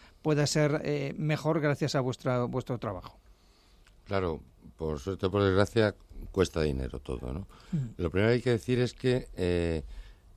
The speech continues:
Speaker 2: a los voluntarios les cuesta dinero, es decir, todos
Speaker 1: Ajá.
Speaker 2: nuestros voluntarios se pagan, nos pagamos el billete de, del viaje allí.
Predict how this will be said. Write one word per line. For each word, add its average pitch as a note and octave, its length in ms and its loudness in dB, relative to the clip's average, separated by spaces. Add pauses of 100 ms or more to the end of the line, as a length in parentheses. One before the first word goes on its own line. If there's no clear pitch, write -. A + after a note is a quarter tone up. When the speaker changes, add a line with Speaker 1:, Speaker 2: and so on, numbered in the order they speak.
Speaker 2:
a F2+ 140 4
los F#2+ 200 4
voluntarios F2+ 600 2
les G2 120 -4
cuesta F#2+ 260 -2
dinero, D#2 360 0
es C2+ 60 -10
decir, C#2+ 260 -8 (360)
todos A2+ 180 4
Speaker 1:
Ajá. A2 60 4
Speaker 2:
nuestros G2+ 220 -2
voluntarios G2 480 0
se F2 180 -2
pagan, A2 400 0
nos F#2 120 -8
pagamos G2 480 0 (500)
el E2+ 460 0
billete F2 460 0
de, D#2+ 420 0 (420)
del E2 160 0
viaje D#2+ 240 0
allí. B1 260 -4